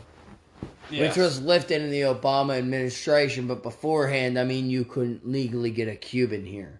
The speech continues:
Speaker 1: No.
Speaker 2: But a Dominican rolled cigar, man,
Speaker 1: Mm-hmm.
Speaker 2: it was the, the leaves they use, the thickness. I mean, it's beautiful.
Speaker 1: Oh,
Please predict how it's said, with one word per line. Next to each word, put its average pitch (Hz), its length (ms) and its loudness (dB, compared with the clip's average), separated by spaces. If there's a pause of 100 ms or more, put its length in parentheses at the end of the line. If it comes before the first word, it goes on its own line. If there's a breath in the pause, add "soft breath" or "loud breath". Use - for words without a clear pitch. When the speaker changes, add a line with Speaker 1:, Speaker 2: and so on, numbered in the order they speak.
Speaker 1:
No. 151 800 0
Speaker 2:
But 143 100 2
a 139 80 2
Dominican 135 1000 0
rolled 135 320 0
cigar, 120 580 2
man, 78 400 -10 (180)
Speaker 1:
Mm-hmm. 170 500 -4
Speaker 2:
it 143 120 4
was 127 320 0 (760)
the, 139 220 -4
the 156 160 0
leaves 160 640 2
they 180 160 0
use, 170 720 2
the 123 200 -2
thickness. 156 640 -4
I 131 120 -6
mean, 127 160 -4
it's 117 140 -10
beautiful. 123 680 -2 (500)
Speaker 1:
Oh, 123 260 -4